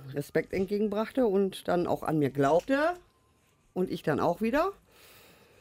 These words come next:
was ich ja vorher eigentlich schon verloren hatte. Ja, und jetzt eigentlich schon seit über fünfzehn Jahren dort in einem festen Arbeitsverhältnis stehe.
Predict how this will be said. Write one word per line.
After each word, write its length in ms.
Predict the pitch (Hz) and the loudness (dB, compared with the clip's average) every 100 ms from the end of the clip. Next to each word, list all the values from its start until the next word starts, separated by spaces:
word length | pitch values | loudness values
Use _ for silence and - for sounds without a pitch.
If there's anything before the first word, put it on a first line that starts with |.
| _ _ _ | _ _ _
was 120 | 165 | -4
ich 80 | 156 | -2
ja 120 | 170 | -2
vorher 320 | - 180 185 139 | 0 0 2 0
eigentlich 200 | 175 - | -2 -6
schon 120 | 160 | -2
verloren 380 | 156 170 208 226 | 0 2 2 2
hatte. 260 | 247 311 - _ _ _ _ - - - - - - _ _ _ | 0 -2 -4 _ _ _ _ -20 -20 -20 -20 -20 -20 _ _ _
Ja, 180 | 277 190 | 2 2
und 220 | 131 160 147 | 2 -2 -2
jetzt 360 | 135 - - | -2 -4 -8
eigentlich 380 | - 233 240 233 | 0 2 2 0
schon 240 | 233 233 208 | 2 2 4
seit 260 | 208 208 | 2 0
über 420 | - 196 202 202 | -2 0 2 2
fünfzehn 440 | 196 233 - 247 202 | 0 -4 0 0 2
Jahren 400 | 190 190 202 196 - - _ _ _ | 2 2 0 -4 -18 -20 _ _ _
dort 260 | 190 190 - | -2 -2 -4
in 240 | 185 180 | -4 -2
einem 320 | 185 180 180 - | -2 -2 -4 -6
festen 300 | - 175 - | -4 -4 -2
Arbeitsverhältnis 840 | 180 127 123 - 135 131 - 127 - | -4 -2 -4 -8 -8 -6 -8 -10 -10
stehe. 320 | 135 127 | -6 -6